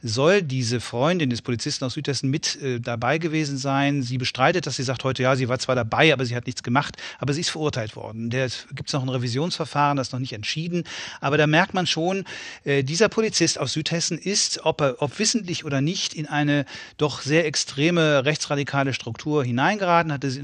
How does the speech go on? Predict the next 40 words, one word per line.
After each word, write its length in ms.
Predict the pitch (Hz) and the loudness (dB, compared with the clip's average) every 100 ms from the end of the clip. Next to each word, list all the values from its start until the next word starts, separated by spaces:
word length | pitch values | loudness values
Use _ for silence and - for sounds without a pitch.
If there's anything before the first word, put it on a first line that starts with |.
| 139 | -6
diese 180 | 143 | -6
Informationen 520 | 139 127 127 117 131 117 | -6 -4 -4 -2 -2 0
weitergegeben. 600 | 135 180 165 151 147 135 | 0 0 -4 -2 -2 2
Allerdings 440 | 147 143 160 147 | 0 2 0 0
hat 160 | 151 156 | 0 -2
man 100 | 139 | -2
ihm 160 | 147 | -4
eben 300 | 160 135 127 | -4 -6 -6
zugute 320 | - 135 170 | -4 -4 -2
gehalten, 440 | 143 131 135 139 135 - - | -2 2 2 2 -4 -6 -8
dass 140 | - 135 | -4 -2
es 100 | 139 | -2
eine 120 | 120 | -2
alte 180 | 135 127 | -2 -2
Freundin 480 | - 143 175 170 | 2 4 6 4
war 260 | 135 139 143 | 6 6 6
und 100 | 135 | 4
er 60 | 127 | 0
vielleicht 320 | 135 160 - | 4 4 4
nicht 200 | 147 - | -2 0
wusste, 320 | 151 - 151 | 2 2 2
in 120 | 147 | 0
welchem 220 | 131 123 | -2 -2
Ausmaß 480 | 113 139 - 127 120 | -2 -2 0 0 -2
diese 220 | - 120 | -4 -6
Frau 320 | 117 120 117 120 - - - | -4 -2 -2 -2 -8 -16 -10
da 160 | 120 117 | -6 -6
verquickt 540 | 113 - - 104 - | -6 -10 -10 -12 -10
ist. 200 | 113 - | -8 -4
Das 140 | 135 | -4
ist, 200 | 135 - | -2 -4
äh, 100 | 147 | -4
insofern 340 | 131 143 131 131 | -4 -4 -2 0
hat 100 | 131 | 0
er 120 | 123 110 110 - | -2 -4 -10 -10
doch 140 | 117 | -10
vergleichsweise 560 | - 110 113 113 113 117 | -8 -6 -6 -6 -4 -4
mildes 320 | 120 113 107 | -4 -6 -10
Urteil 240 | 101 104 | -12 -12
bekommen. 440 | 98 98 98 95 | -12 -14 -14 -18